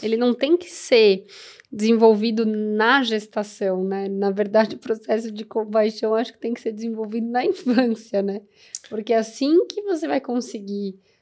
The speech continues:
é, sentir dessa forma, né? Com esses exemplos, ou não?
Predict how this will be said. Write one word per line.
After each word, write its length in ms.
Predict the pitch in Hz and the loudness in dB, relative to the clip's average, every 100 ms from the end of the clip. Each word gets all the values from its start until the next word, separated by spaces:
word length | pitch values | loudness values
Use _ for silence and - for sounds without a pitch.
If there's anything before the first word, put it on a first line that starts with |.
| _ _ - | _ _ -4
é, 760 | 202 190 190 185 185 180 185 - _ _ _ _ _ - | -2 0 0 -2 -2 -4 -8 -16 _ _ _ _ _ -20
sentir 880 | - - 262 262 - - 247 208 190 | -10 0 2 2 -2 -2 -2 -2 -6
dessa 380 | 202 196 196 202 | -4 -4 -4 -10
forma, 480 | - 202 190 190 | -2 0 0 -2
né? 220 | 196 214 208 | 0 0 -2
Com 260 | - 220 | -4 -4
esses 260 | 226 226 247 | -4 -4 -4
exemplos, 760 | 277 294 269 220 214 190 190 277 | -2 -2 -4 -4 -8 -12 -12 -14
ou 320 | 202 202 196 _ _ - 233 | -12 -12 -14 _ _ -20 -16
não? 320 | 214 196 | -12 -10